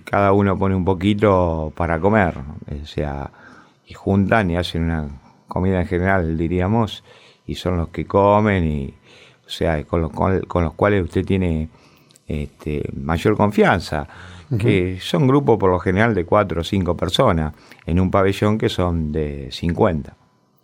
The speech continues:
Speaker 2: Y el hecho de ser policía, jefe de policía en este caso, los, lo, lo determina, lo confina en un determinado lugar del penal, ¿uno supone que tiene cierto aislamiento o no?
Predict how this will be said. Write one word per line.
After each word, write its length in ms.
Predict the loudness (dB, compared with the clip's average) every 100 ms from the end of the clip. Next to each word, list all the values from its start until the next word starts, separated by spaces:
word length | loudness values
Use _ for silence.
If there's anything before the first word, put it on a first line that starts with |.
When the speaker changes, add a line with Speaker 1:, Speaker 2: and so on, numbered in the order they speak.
| -16 -16 -10
Speaker 2:
Y 260 | 2 6 6
el 180 | 6 4
hecho 220 | 4 6
de 120 | 4
ser 240 | 4 2 2
policía, 520 | 2 4 4 4 4
jefe 240 | 4 2
de 80 | 2
policía 300 | 2 0 2
en 60 | 2
este 180 | 2 4
caso, 440 | 4 4 2 2 -4 -20 -20 -20 -10
los, 420 | 2 4 4 2
lo, 240 | -2 2 2
lo 520 | 4 4 6 6 6
determina, 720 | 4 4 4 6 6 6 6
lo 100 | 4
confina 580 | 4 2 4 4 6 2
en 160 | 2 4
un 160 | 6 6
determinado 540 | 4 4 6 6 4
lugar 320 | 4 6 6
del 140 | 4 2
penal, 460 | 4 6 6 4
¿uno 220 | 4 4 6
supone 380 | 4 4 4 4
que 100 | 2
tiene 500 | 4 6 6 4 0 -12 -20 -16
cierto 380 | 0 2 4 4
aislamiento 640 | 4 6 6 6 6 4 4
o 100 | 4
no? 240 | 4 2